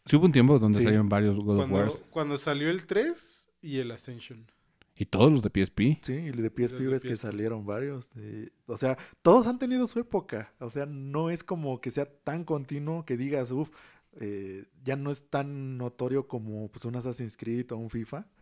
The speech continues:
Speaker 2: Eh, pero sí tuvieron su época en la que, eh, sí se abusó de,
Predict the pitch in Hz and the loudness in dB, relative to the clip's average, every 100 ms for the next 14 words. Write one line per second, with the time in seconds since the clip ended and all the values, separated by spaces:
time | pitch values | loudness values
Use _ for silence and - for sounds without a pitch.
0 | - - _ _ - 110 107 101 - 117 | -20 -20 _ _ -14 -10 -10 -10 -6 -4
1 | 113 135 131 175 156 147 139 117 113 - | -4 -8 -4 -2 -2 -2 -6 -4 -4 -4
2 | 127 - 98 98 98 95 - 98 90 101 | -6 -8 -12 -10 -10 -12 -8 -8 -8 -12
3 | _ _ _ _ _ _ - 98 90 90 | _ _ _ _ _ _ -12 -10 -10 -12
4 | 90 _ _ _ _ - 123 - 123 104 | -14 _ _ _ _ -10 -6 -2 -2 -4
5 | 98 117 120 110 101 98 | -6 -6 -4 -4 -6 -10